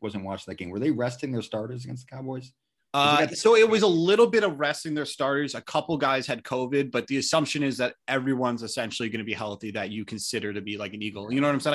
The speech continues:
Speaker 2: Like, everyone who is there is, should be playing. So
Speaker 1: Yeah,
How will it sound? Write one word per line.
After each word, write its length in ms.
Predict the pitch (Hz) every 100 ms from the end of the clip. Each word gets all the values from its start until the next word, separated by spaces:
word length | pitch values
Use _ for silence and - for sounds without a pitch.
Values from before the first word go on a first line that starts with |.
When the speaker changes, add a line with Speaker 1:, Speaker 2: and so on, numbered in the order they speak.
| 139
Speaker 2:
Like, 60 | - -
everyone 280 | 185 208 170
who 80 | 160
is 160 | 123
there 380 | 123 139 135 135
is, 160 | 123 120
should 180 | 139
be 80 | 117
playing. 340 | 107 95 90 95
So 360 | - 127 107 -
Speaker 1:
Yeah, 220 | 101 87